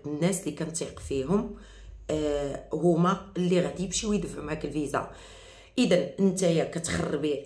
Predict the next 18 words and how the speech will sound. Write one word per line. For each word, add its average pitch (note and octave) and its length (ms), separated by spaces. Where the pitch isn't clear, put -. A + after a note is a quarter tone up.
راسك C3 420
براسك، G#2 640
كتخرجي E3+ 500
على C#3 200
راسك - 360
براسك، B2 720
كديري F3+ 440
هذاك D#3+ 140
الشيء - 480
اللي C#3+ 500
في - 220
راسك. - 600
اذا E3+ 180
دابا D3 640
بعد E3+ 300
داير F3 240
عليا D3+ 240
الفيديوهات C#3 800